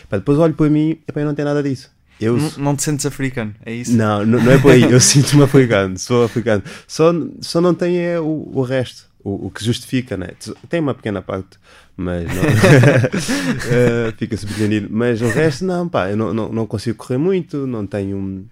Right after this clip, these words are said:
Speaker 1: pá, tenho
Speaker 2: Nunca, nunca fizeste muito desporto?
Speaker 1: Sou magrinho. Pá, não, eh, sou péssimo a jogar a bola. A última vez que joguei a bola, fui para o hospital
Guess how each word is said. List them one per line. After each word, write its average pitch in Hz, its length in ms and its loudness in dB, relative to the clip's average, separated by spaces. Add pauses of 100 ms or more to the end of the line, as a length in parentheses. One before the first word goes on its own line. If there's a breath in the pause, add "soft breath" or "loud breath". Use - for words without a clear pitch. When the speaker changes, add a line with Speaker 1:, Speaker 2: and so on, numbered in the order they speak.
(200)
Speaker 1:
pá, - 100 -10 (800)
tenho 139 160 -4
Speaker 2:
Nunca, 151 160 0
nunca 135 160 -4
fizeste 135 260 -4
muito 123 120 -2
desporto? - 300 -14 (680 soft breath)
Speaker 1:
Sou 120 160 -4
magrinho. 135 440 0 (300 loud breath)
Pá, 175 140 -2
não, 165 280 0 (140)
eh, 110 220 -4
sou 123 160 -6
péssimo 127 280 0
a 123 40 2
jogar 120 220 0
a 113 40 2
bola. 135 360 -2 (220)
A - 40 -6
última 127 220 0
vez 143 120 -2
que - 60 -14
joguei 135 180 0
a 131 60 2
bola, 135 340 0 (220)
fui - 340 -6
para 117 260 -6
o 117 60 -2
hospital 101 560 -8